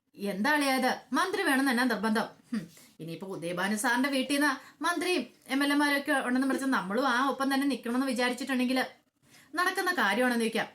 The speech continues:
ഇത് കേട്ടൻ ബാലൻ പറഞ്ഞു, "ഓഹോ, അപ്പൊ നിനക്ക് പറ്റില്ലല്ലേ?" എന്ന് ചോദിക്കുകയാണ്. മീനാക്ഷി പറഞ്ഞു, "അച്ഛാ, നമ്മൾ വിളിക്കുമ്പോ ഉടനെ വരാനിരിക്കുന്ന ആളല്ല മന്ത്രി, അവർക്ക് അവരുടേതായ തിരക്കുകളും കാര്യങ്ങളും ഒക്കെ ഉണ്ട്"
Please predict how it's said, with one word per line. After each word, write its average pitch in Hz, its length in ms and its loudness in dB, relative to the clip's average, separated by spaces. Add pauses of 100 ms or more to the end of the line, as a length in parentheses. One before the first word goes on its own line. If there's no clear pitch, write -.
(120)
ഇത് 156 100 -14
കേട്ടൻ 190 300 -4
ബാലൻ 196 280 0
പറഞ്ഞു, 196 160 -4
"ഓഹോ, 185 400 -6 (240)
അപ്പൊ 196 180 -8
നിനക്ക് 196 280 -2
പറ്റില്ലല്ലേ?" 247 540 0
എന്ന് 254 140 4
ചോദിക്കുകയാണ്. 214 360 0 (1200)
മീനാക്ഷി 208 380 -2
പറഞ്ഞു, 226 260 -2
"അച്ഛാ, 202 200 -2 (340)
നമ്മൾ 359 260 0
വിളിക്കുമ്പോ 262 380 0
ഉടനെ 254 160 0
വരാനിരിക്കുന്ന 254 600 0
ആളല്ല 247 240 2
മന്ത്രി, 208 420 -2
അവർക്ക് 214 240 -4
അവരുടേതായ 277 400 0
തിരക്കുകളും 277 560 -2
കാര്യങ്ങളും 247 380 2
ഒക്കെ 262 140 -2
ഉണ്ട്" 214 160 0